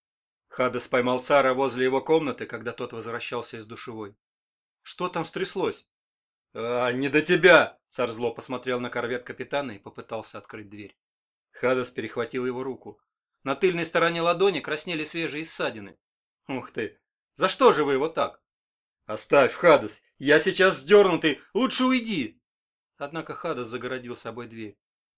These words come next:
«Ладно, цар, я неминуемо сгину. Ты только скажи, кто?» «Хадас, друган, все объявят перед строем, как полагается.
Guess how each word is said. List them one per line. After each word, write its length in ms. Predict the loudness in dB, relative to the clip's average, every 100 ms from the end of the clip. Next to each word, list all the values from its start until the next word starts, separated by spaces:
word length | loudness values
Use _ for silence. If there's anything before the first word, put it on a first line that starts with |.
| _
«Ладно, 380 | -4 -4 -2 -4
цар, 300 | -2 -2 -2
я 320 | -4 -4 -2
неминуемо 560 | -2 -4 -6 -8 -6 -8
сгину. 460 | -8 -8 -6 -6 -10 _ _
Ты 240 | -8 -6 -4
только 340 | 0 0 -2
скажи, 380 | -4 -2 -2 -4
кто?» 500 | -4 -2 0 0 -8 _ _ _ _ _ _ _ _
«Хадас, 480 | -4 0 0 -2 -6
друган, 520 | -4 2 4 4 0 _ _ _
все 280 | 0 4
объявят 420 | 4 6 6 4 2
перед 200 | -2 -2
строем, 420 | 2 4 6 2
как 180 | -4 -2
полагается. 720 | 0 2 2 2 -2 -10